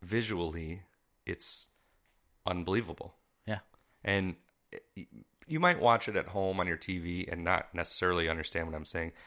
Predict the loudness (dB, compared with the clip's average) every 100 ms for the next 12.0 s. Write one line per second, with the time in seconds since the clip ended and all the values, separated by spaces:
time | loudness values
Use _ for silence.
0 | -20 -6 -6 -4 0 2 2 0 0 0
1 | -2 -2 -2 -4 -6 -4 -2 -2 -6 -10
2 | -16 _ _ _ _ _ -6 -2 -2 0
3 | 0 0 -6 -8 _ _ -10 -8 -6 -8
4 | -10 _ -8 -2 0 0 -4 -12 _ _
5 | _ _ _ _ _ _ _ 6 6 4
6 | -10 -16 -20 -20 -20 -14 -4 -4 0 4
7 | 4 4 0 6 6 6 0 0 0 0
8 | -2 -4 -6 -2 -2 2 2 2 -4 -20
9 | -20 -4 0 4 2 2 4 6 8 6
10 | 0 -2 -2 0 2 0 2 0 0 0
11 | -18 -20 -20 _ _ -8 0 2 2